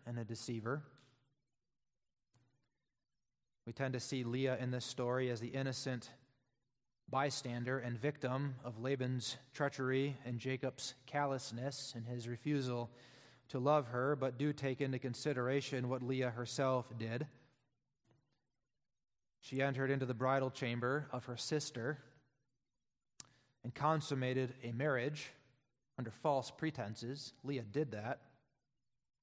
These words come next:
She may have done that in the, at the instigation of her father, but she did it without ever breathing a word as to the truth when it was in her power to do so. In other words, Leah did play a key part in this deception.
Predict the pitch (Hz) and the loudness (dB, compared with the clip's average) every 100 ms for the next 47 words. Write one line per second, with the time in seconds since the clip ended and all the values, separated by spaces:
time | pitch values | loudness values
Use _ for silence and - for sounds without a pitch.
0 | _ _ _ _ _ _ _ _ _ _ | _ _ _ _ _ _ _ _ _ _
1 | _ _ - 143 147 135 120 147 143 139 | _ _ -8 -2 0 2 2 2 4 4
2 | 131 131 135 - 131 123 135 135 - 113 | 2 2 0 0 -2 0 -2 -2 -4 0
3 | 131 135 135 120 120 117 - 151 147 120 | 0 0 -2 -4 -4 -6 0 4 4 4
4 | 127 135 120 120 123 123 143 123 120 123 | 0 0 -4 -4 0 2 2 2 0 2
5 | 123 123 127 120 127 131 120 117 113 147 | 2 2 0 0 2 0 0 -2 4 4
6 | 131 123 123 123 120 - 113 - 160 143 | 6 2 0 -2 -2 -6 -12 -4 2 2
7 | 131 147 - - _ _ _ - 123 117 | 2 -4 -12 -20 _ _ _ -6 -4 -2
8 | 117 127 117 113 135 143 123 120 113 151 | -2 -2 -2 -4 0 2 0 -2 0 0
9 | 147 117 113 151 - - - - - _ | 0 -2 -2 -2 -4 -18 -20 -20 -20 _
10 | - 139 127 127 117 117 151 147 123 160 | -2 0 2 2 0 2 4 4 6 4
11 | 139 151 160 131 - 156 - 151 160 127 | 4 4 6 4 2 0 4 4 4 2
12 | 131 - 117 - 156 - 117 135 | 0 -2 -4 0 0 0 -4 -4